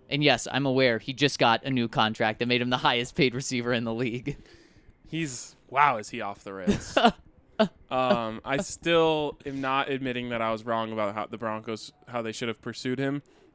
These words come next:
Speaker 2: until he's, doesn't produce.
Speaker 1: You know, I gotta say he's a little soft.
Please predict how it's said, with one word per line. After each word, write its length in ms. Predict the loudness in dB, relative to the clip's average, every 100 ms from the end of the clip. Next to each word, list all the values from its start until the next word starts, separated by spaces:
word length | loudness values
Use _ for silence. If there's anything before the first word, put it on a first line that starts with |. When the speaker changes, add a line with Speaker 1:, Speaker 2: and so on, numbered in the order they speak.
| _
Speaker 2:
until 840 | -4 -4 -2 2 4 4 2 0 -4
he's, 460 | -4 -4 -4 -10 -16 _ _ _ -20 -4
doesn't 300 | -2 -2 -6
produce. 540 | -8 -10 -10 -12 -12 -16 -8
Speaker 1:
You 120 | 0
know, 200 | 2 2 6
I 120 | 8
gotta 200 | 8 6
say 220 | 4 4
he's 160 | 4 2
a 60 |
little 140 | 0 0
soft. 480 | -4 -8 -10 -20